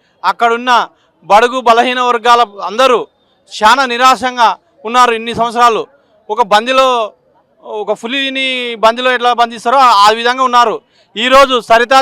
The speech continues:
తిరుపతి వచ్చినందుకు అందరూ హ్యాపీగా, ఫ్రీగా ఎవరంతా వాళ్ళు వచ్చి స్వ-, స్వచ్ఛందంగా పనులు చెప్పుకొని వెళ్తున్నారు. అప్పుడు అలా కాదు, గేట్ కాడ ఉండవలసి వస్తుండే,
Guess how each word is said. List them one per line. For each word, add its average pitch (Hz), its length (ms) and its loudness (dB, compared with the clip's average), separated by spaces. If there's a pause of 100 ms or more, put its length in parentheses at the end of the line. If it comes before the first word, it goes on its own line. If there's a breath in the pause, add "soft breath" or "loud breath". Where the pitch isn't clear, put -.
తిరుపతి 247 460 -2
వచ్చినందుకు 233 1200 -6 (500 soft breath)
అందరూ 294 300 2 (560)
హ్యాపీగా, 220 680 0 (100)
ఫ్రీగా 254 360 2 (420)
ఎవరంతా 247 500 2
వాళ్ళు 262 200 4
వచ్చి 240 160 -12 (100)
స్వ-, 208 220 -8
స్వచ్ఛందంగా 262 680 -2
పనులు 233 280 0
చెప్పుకొని 240 300 -4
వెళ్తున్నారు. 233 440 -2 (380 soft breath)
అప్పుడు 262 220 4
అలా 254 120 6 (120)
కాదు, 254 220 6 (400)
గేట్ 262 240 4
కాడ 277 200 6
ఉండవలసి 269 320 4
వస్తుండే, 254 300 2